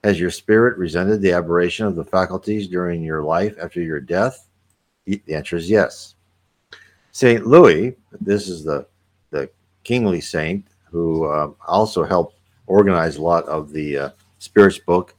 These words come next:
under the leadership of Jesus Christ. So, so he is there also helping run the mediums meeting, talking, uh,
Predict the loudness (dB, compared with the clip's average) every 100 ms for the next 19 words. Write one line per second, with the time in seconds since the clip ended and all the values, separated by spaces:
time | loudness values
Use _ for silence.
0 | _ -6 -2 -2 -4 -2 -2 -4 -10 -14
1 | -14 -14 -16 -18 -6 -2 0 -2 -10 _
2 | _ _ _ _ _ _ _ _ _ _
3 | _ _ _ _ _ _ 2 4 4 2
4 | _ _ _ _ _ _ -6 0 2 4
5 | 4 4 4 6 4 2 -2 0 0 -2
6 | -6 0 2 2 -2 -8 -6 -2 0 -2
7 | -6 -8 -8 -4 -4 -4 -6 -10 -10 -10